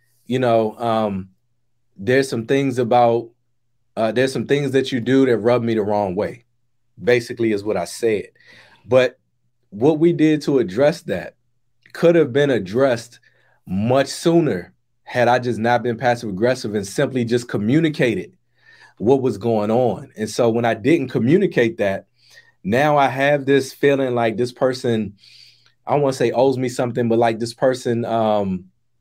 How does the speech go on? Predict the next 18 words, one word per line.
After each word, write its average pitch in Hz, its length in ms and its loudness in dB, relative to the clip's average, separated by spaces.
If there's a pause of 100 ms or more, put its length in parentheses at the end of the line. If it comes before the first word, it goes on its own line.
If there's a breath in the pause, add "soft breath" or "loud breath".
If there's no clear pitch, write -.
(580)
is 117 220 -2
angering 135 440 0
me 135 220 2
and 117 80 -2
this 110 80 -8
person 135 320 -4
is 113 120 -4
upsetting 135 500 -2
me 131 380 0 (240 loud breath)
and 113 140 -2
I'm 120 140 -2
carrying 143 420 0
this 123 160 -4
thing 127 320 -2
and 117 80 2
it's, 117 220 -4
and 120 120 0
it's 110 200 -4